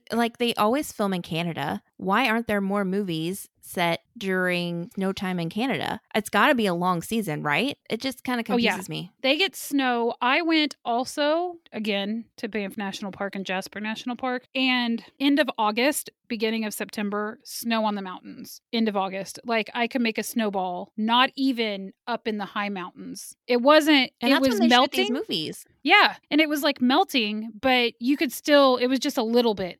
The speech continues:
Speaker 2: But so my point is, is, like, you probably get into September and October for sure, but I think the problem is they don't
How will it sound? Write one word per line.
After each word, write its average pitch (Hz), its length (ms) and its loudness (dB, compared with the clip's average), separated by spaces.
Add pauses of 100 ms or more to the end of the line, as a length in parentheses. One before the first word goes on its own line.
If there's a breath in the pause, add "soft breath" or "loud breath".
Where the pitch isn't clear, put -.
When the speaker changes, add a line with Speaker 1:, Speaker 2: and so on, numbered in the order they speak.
(100)
Speaker 2:
But 294 200 6
so 311 180 2
my 277 140 4
point 339 340 4
is, 311 140 2
is, 254 160 -2
like, 247 160 -4
you 269 80 2
probably 302 400 -2
get 247 160 -2
into 214 140 -8
September 247 760 -4 (120)
and 233 300 2 (220)
October 254 480 2
for 240 180 -2
sure, 240 380 -2
but - 220 -4
I 262 100 -2
think 320 240 -8
the 320 60 -4
problem 226 340 -4
is 277 120 -2
they 233 120 -6
don't 208 340 -4